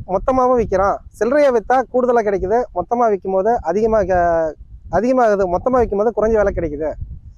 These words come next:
இருந்தாலும் வந்து இப்ப நான் இது மாதிரி மூணு வ-, மூணு முறை வந்து மீன் எடுத்துட்டேன். இந்த மூணு முறை மீன் எடுக்கும்போது பாத்தீங்களா,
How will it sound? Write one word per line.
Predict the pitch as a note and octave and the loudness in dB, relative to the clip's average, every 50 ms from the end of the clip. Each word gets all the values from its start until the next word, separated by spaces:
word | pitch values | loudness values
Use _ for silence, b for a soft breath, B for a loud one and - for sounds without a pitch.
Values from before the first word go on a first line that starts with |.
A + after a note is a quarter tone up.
| - - - - | -20 -20 -10 -2
இருந்தாலும் | F3 G#3+ C4 D4 D4 D4 D4 C#4+ C4 | 0 2 2 4 4 4 4 4 4
வந்து | B3 A3 G#3+ A3 B3 C4+ C4+ A#3 - - - - - - | 2 2 2 2 2 0 0 -2 -6 -14 -16 -14 -10 -6
இப்ப | F3 F3+ F#3 A3 | -6 -2 -2 0
நான் | G#3 G#3+ G#3 | 0 2 2
இது | G3 G#3 | 2 2
மாதிரி | A3 B3 B3+ B3 | 2 2 2 0
மூணு | A3+ G#3 A3 B3+ B3+ A#3+ A#3+ | 0 2 0 2 2 4 2
வ-, | A#3+ A#3 | 2 2
மூணு | - F#3 G#3 B3 B3 | 0 0 0 0 0
முறை | A#3 G#3+ A3+ B3 A#3 | 2 2 2 2 2
வந்து | G#3+ G#3 A3+ A3+ | 2 0 0 -2
மீன் | G3+ G#3 A3 G#3 | 0 -2 -2 -2
எடுத்துட்டேன். | G3+ - - E3+ E3+ F3 F3 - D#3+ D#3 D#3+ D#3+ C#3 - - - - - - - - _ _ - - - | -4 -6 -6 -6 -8 -8 -8 -12 -6 -4 -4 -4 -4 -8 -16 -18 -20 -20 -20 -20 -20 _ _ -20 -20 -12
இந்த | - F3 F3+ | -4 -2 0
மூணு | F#3+ A3 C4 D4+ D4 | 2 2 2 4 4
முறை | C4+ B3+ C4 D4 | 2 4 2 2
மீன் | C#4 B3 C4 C#4 | 2 2 2 4
எடுக்கும்போது | C4+ B3+ A#3 A#3 A3 - A3 G#3+ G3+ | 4 4 2 2 0 0 0 0 0
பாத்தீங்களா, | G#3 G3 - F#3 F3 F3+ G3+ A3 | 0 -2 -2 -2 -2 0 0 0